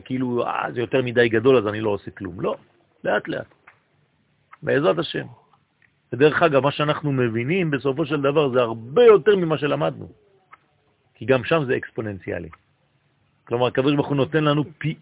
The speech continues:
עשר ממה שלמדנו ועוד פי יותר מזה. זה הברכה שהקדוש ברוך הוא נותן למי שמתאמץ. הרבה יותר מהכמות האמיתית שהוא היה אמור לקבל.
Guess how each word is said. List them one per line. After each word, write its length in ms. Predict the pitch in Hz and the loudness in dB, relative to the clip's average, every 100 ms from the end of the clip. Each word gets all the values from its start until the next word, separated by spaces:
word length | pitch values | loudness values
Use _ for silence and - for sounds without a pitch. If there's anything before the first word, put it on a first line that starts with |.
| - | 6
עשר 360 | 202 - 180 | 6 6 4
ממה 240 | 147 147 151 | 2 2 0
שלמדנו 680 | - 147 143 160 147 127 | 0 0 2 2 0 -2
ועוד 240 | 120 135 127 | 2 2 2
פי 100 | - | -2
יותר 380 | 139 139 131 151 | 0 0 4 2
מזה. 320 | 131 123 113 82 _ _ _ _ - - - 370 _ - 427 _ _ _ _ _ _ _ _ - | 2 -2 -6 -8 _ _ _ _ -20 -20 -20 -20 _ -20 -20 _ _ _ _ _ _ _ _ 0
זה 160 | 143 | 4
הברכה 420 | 160 135 139 165 151 | 4 4 2 4 2
שהקדוש 400 | 135 131 127 120 | 2 0 -2 -2
ברוך 160 | 123 | -2
הוא 100 | 127 | -4
נותן 260 | 117 143 135 | -4 -2 -2
למי 180 | 123 127 | -2 -4
שמתאמץ. 580 | 123 113 - 110 101 - _ _ _ _ | -6 -6 -8 -8 -8 -10 _ _ _ _
הרבה 340 | 110 98 117 262 | -8 -6 4 6
יותר 300 | 208 220 185 | 8 6 2
מהכמות 720 | 165 139 120 139 143 147 147 | 2 2 2 2 2 2 0
האמיתית 460 | 131 120 113 139 | -2 -2 -4 -4
שהוא 140 | 131 113 | 0 2
היה 120 | 107 | 2
אמור 200 | 113 104 | -2 -6
לקבל. 340 | 90 95 85 | -8 -8 -10